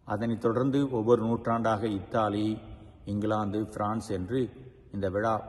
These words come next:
எல்லா ஆலயங்களிலும் திருச்சபையிலும் பரவி வந்தது. திருத்தந்தை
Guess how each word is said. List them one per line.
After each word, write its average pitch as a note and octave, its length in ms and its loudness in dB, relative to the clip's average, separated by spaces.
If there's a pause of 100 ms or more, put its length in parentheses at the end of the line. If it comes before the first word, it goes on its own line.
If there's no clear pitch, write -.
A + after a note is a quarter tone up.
(200)
எல்லா A2 640 2 (1080)
ஆலயங்களிலும் G#2 760 0 (220)
திருச்சபையிலும் G#2 720 -2
பரவி G2+ 280 -2
வந்தது. F2+ 680 -6 (3250)
திருத்தந்தை B2 840 2